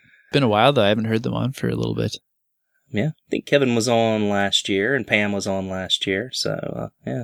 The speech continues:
Speaker 2: have to get those guys on again sometime. Be nice. So, uh, if you're joining us, you may recognize the voice in the background as the Collector Cast Crabmaster two thousand.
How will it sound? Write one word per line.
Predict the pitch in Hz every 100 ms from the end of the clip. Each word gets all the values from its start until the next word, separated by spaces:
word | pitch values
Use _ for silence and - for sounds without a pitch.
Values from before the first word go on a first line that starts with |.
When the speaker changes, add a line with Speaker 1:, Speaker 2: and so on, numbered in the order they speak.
| -
Speaker 2:
have | 110
to | -
get | 110
those | 107 101
guys | 101 101 101
on | 101 101
again | 98 104 113
sometime. | 113 110 - - -
Be | 98
nice. | - - - - - _ - - - - - - _
So, | - 143 139
uh, | 143 151 151 - -
if | 160 185
you're |
joining | 156 180 208 240
us, | 294 - - - - _ _ _ _
you | 139
may | 135 135
recognize | 135 131 131 127 117
the |
voice | 117 123 120
in | 120
the |
background | 113 113 107 110 110 156
as | -
the | -
Collector | - 127 135 143 147
Cast | - - 139 127 120 - - _ _
Crabmaster | 135 117 120 117 117 - 113 110
two | - 107
thousand. | 104 101 113 247